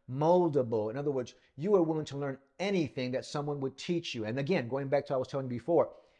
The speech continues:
imagine if our parents would have been taught and trained us how to hear the voice of God.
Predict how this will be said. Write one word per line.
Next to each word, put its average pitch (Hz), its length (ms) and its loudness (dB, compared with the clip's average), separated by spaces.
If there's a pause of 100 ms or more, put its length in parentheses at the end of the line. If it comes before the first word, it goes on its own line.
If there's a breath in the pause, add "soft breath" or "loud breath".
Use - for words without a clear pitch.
(140)
imagine 165 580 -4
if 143 140 -6
our 147 160 0
parents 151 500 -6
would 127 120 -6
have 117 100 -6
been 117 220 -8
taught - 240 -8
and 135 100 -12
trained 139 180 -6
us 117 80 -10
how 131 120 -4
to 143 80 -2
hear 139 80 -4
the 131 80 0
voice 131 180 -4
of 123 80 -12
God. 127 260 -4